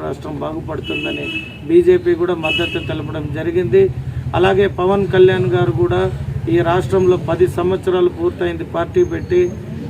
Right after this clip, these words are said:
వారు కూడా ఎంతో మనస్ఫూర్తిగా ఈ రాష్ట్రం బాగుపడాలి అంటే అందుకు చంద్రబాబు నాయుడు అయితే మాత్రమే ఈ రాష్ట్రం బాగుపడుతుంది అని నిర్ణయించుకొని అనేక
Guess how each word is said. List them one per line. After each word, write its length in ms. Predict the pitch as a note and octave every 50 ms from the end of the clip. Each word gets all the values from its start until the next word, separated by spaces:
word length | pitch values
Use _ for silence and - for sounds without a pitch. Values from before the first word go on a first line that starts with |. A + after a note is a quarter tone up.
| - - - D#3+
వారు 260 | F3 F#3+ G3+ G#3+ G#3+ G3+ F#3+
కూడా 180 | G#3 G3+ G#3+ G#3 G3+ F#3+ F#3
ఎంతో 300 | F#3 F#3 - - G3+ G3+ G#3 G3+ F#3 - - - - - - - - - - - - - - - D#3+ E3
మనస్ఫూర్తిగా 840 | E3+ F3+ G3+ F#3+ - - - G#3 A3 G3+ - - G#3+ G#3 G3+ A3 A3 G#3+ G#3+ G#3+ - - - - - - - F3 F3+
ఈ 40 | F#3 F#3 F3+ F3
రాష్ట్రం 320 | F#3 G3 F3+ F3+ G3+ G3+ F#3 E3+
బాగుపడాలి 560 | F3 F#3 F#3+ F#3+ - F#3+ F#3 F3+ F#3 F3+ F3+ F3+ F3+
అంటే 240 | E3+ - F#3 F3+ F3 D#3 C#3 - - - - - - - - D#3+
అందుకు 260 | E3 E3 F3 D#3+ E3+ - -
చంద్రబాబు 480 | E3+ E3+ E3+ F3+ F3+ F3+ F3+ F3 E3+ F3 E3+
నాయుడు 220 | E3+ E3+ E3+ E3 E3+
అయితే 180 | E3+ - - F3+ E3+ D#3+ D#3+
మాత్రమే 400 | E3+ F3+ - - F3+ F3+ F#3 F#3 F3 E3+
ఈ 40 | D#3+ D#3
రాష్ట్రం 320 | D#3+ E3 D#3 D3 F3 E3+ D#3+ D3
బాగుపడుతుంది 720 | D#3 D#3+ E3 E3 E3 F3 E3+ E3 - - E3+ D#3+ D#3 D#3 E3 D#3+
అని 160 | D#3 D3+ D3 C3+ A#2+ - - - - - - - E3
నిర్ణయించుకొని 840 | E3+ F3 F3 F#3+ G#3 G3+ G3 F3+ - F3+ - F#3 F#3+ F#3+ G3 G#3 G#3+ G3 F#3+ - - - - - - - D3+ E3
అనేక 320 | F#3 G#3+ A3 A3+ A3 -